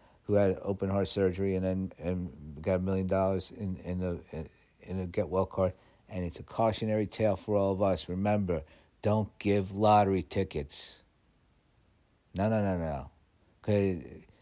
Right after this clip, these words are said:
do, do you think that it, one mil, you can't kick back a lot on one mil. You could give, what do you give on that? 'Cause I, I don't even know what you, what the take home on, on that's gonna be, right? But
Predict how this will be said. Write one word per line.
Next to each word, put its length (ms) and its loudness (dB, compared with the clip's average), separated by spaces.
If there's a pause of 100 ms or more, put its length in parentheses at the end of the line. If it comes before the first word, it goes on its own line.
(340)
do, 480 -4
do 220 -6
you 60 0
think 260 -2
that 320 6
it, 180 -4 (180)
one 300 2
mil, 220 6
you 100 0
can't 300 -4
kick 340 -2
back 260 2
a 60 -2
lot 340 0
on 180 -2
one 220 -2
mil. 220 -8
You 100 -8
could 220 -8
give, 240 -4 (1120)
what 120 2
do 40 4
you 140 4
give 300 0
on 180 -2
that? 300 -6 (560)
'Cause 120 -4
I, 340 4
I 20 8
don't 160 4
even 200 2
know 140 4
what 120 4
you, 180 2
what 240 -2
the 80 -10
take 340 2
home 240 0
on, 260 -8 (300)
on 140 -6
that's 240 -6
gonna 240 -10
be, 320 -16 (720)
right? 380 2 (340)
But 240 4